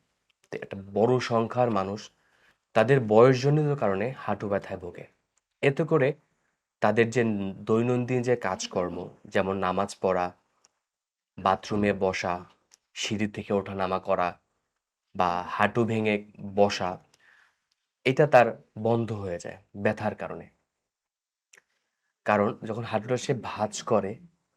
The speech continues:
তখন হাঁটুর মধ্যে একটা পপিং টাইপের সাউন্ড হয়। সেই রকম একজন রোগী, ওনার নাম মোহাম্মদ তোফাজ্জল হোসেন, উনি আমাদের কাছে আসেন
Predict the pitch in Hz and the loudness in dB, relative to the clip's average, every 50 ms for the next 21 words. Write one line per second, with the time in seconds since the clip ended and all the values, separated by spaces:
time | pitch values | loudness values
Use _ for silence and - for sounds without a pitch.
0 | _ _ _ _ - 113 101 110 120 120 113 - - 104 98 95 120 117 113 107 | _ _ _ _ -8 -6 -4 -4 -6 -6 -6 -4 -4 -4 -2 -2 -2 -2 0 0
1 | 104 101 98 - - - 98 - _ _ _ _ _ _ _ _ _ _ - 107 | 0 -2 -2 -4 -8 -10 -10 -10 _ _ _ _ _ _ _ _ _ _ -10 -10
2 | 104 - - - 135 131 - - 151 156 156 147 151 - 110 104 - 104 95 - | -8 -2 2 2 2 2 2 0 0 0 0 -2 -2 -4 -4 -4 -4 -10 -10 -10
3 | - - 95 92 92 101 98 - - 90 87 - _ _ _ _ _ _ _ _ | -10 -10 -8 -8 -8 -8 -10 -12 -16 -16 -18 -18 _ _ _ _ _ _ _ _
4 | - - - 127 127 131 151 156 156 180 175 147 123 117 120 110 104 98 92 92 | -10 -2 4 6 8 8 6 6 4 2 2 2 0 0 -2 -2 -2 -2 -4 -6
5 | 107 - _ _ _ _ _ _ _ _ _ _ _ _ - _ - 107 107 107 | -10 -16 _ _ _ _ _ _ _ _ _ _ _ _ -18 _ 0 2 2 4
6 | 107 101 90 87 92 104 - _ _ _ _ _ _ - 101 101 101 104 104 104 | 4 4 4 4 2 0 -8 _ _ _ _ _ _ -4 -2 0 0 2 0 0
7 | 104 - - 123 - - 139 135 123 135 127 117 101 98 - - 98 - - _ | -2 -2 -6 -6 -2 0 0 0 0 -2 -4 -4 -6 -10 -12 -12 -12 -14 -16 _
8 | _ 190 226 233 - - - - - - _ _ _ - - - _ _ - 117 | _ -20 -20 -20 -20 -20 -20 -20 -20 -20 _ _ _ -20 -20 -20 _ _ -2 2
9 | 117 120 107 98 98 98 95 101 98 - 101 95 - - 113 - - 95 95 - | 2 4 4 4 2 0 -2 -4 -4 -4 -6 -8 -6 -8 -10 -8 -6 -8 -8 -8
10 | - 95 98 | -10 -12 -14